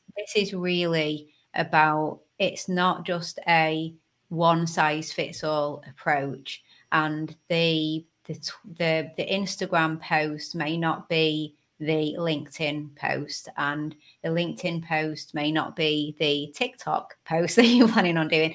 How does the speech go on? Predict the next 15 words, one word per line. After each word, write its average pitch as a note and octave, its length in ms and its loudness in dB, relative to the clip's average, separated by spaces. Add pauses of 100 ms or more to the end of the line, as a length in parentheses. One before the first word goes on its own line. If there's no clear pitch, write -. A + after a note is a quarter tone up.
(300)
and G#3 180 -2
so A#3 240 4
on. A3 220 0
So F3 320 4 (280)
it's G3 220 -2
really A#3 400 2
about, F3+ 480 4
um, D#3 400 2 (800)
consider A3 720 2
why D#3+ 400 4
people D#3+ 340 -4
are D3+ 180 0
there, - 380 -2 (340)
um, D#3 420 -2 (220)
and E3 400 0